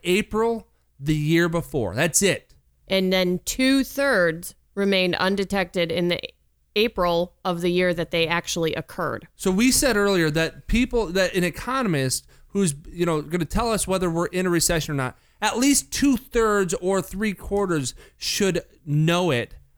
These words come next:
Speaker 1: by April of the year we're in.
Speaker 2: Right.
Speaker 1: But it's the opposite. Two-thirds had no clue that we were in a recession a third of the way through the calendar year.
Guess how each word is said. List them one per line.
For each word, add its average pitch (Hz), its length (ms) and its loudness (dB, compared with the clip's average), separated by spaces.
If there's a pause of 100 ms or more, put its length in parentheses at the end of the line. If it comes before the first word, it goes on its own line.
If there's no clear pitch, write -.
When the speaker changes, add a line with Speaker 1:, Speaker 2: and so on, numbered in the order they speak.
(200)
Speaker 1:
by 170 220 -2 (100)
April 196 460 0
of 165 140 -2
the 156 100 2
year 165 320 0
we're 151 260 -4
in. 117 280 -4 (240)
Speaker 2:
Right. 196 260 0 (540)
Speaker 1:
But 220 100 4
it's 208 180 2
the 233 160 4
opposite. 220 680 0 (260)
Two-thirds 247 760 2
had 180 360 -2
no 196 640 2 (260)
clue 147 880 2 (320)
that 180 180 2
we 185 120 2
were 180 260 2
in 202 200 4
a 220 80 2
recession 151 840 0
a 147 120 -8
third 214 540 -2
of 226 100 2
the 208 80 0
way 156 420 0
through 151 420 -2
the 143 120 -2
calendar 120 440 -4
year. 85 160 -12